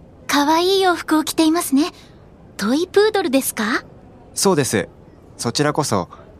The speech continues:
Speaker 2: スカートを履かせて、可愛いですね。名前は何と言うんですか？
Speaker 1: マリアです。母が、チワワは寒がりだからって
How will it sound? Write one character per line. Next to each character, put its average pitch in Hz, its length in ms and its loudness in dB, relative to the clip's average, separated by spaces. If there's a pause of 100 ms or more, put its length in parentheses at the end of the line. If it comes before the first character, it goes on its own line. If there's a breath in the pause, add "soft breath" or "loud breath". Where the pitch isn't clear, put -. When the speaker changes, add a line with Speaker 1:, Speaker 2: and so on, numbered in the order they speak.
(140)
Speaker 2:
ス - 140 -10
カ 143 160 0
ー - 20 0
ト 110 160 0
を 92 60 -4
履 90 80 -8
か 95 100 -4
せ 98 140 -2
て、 92 320 -4 (240)
可 101 200 0
愛 127 180 2
い - 20 -4
で 87 100 -4
す - 100 -10
ね。 92 200 -6 (680)
名 131 160 -2
前 165 200 0
は 165 380 0
何 165 280 0
と - 100 -2
言 104 140 -2
う 101 60 -2
ん 95 40 -4
で 82 100 -6
す - 80 -10
か？ 76 220 -6 (800)
Speaker 1:
マ 262 180 2
リ 427 140 0
ア 370 60 -4
で 302 100 -4
す。 247 240 -6 (560)
母 359 260 0
が、 240 220 0 (460)
チ 311 180 2
ワ 285 140 2
ワ 226 100 0
は 180 140 -6
寒 226 320 0
が 349 100 0
り 349 100 -4
だ 254 120 2
か 240 140 -6
ら 220 120 -4
っ 330 40 -8
て - 40 -18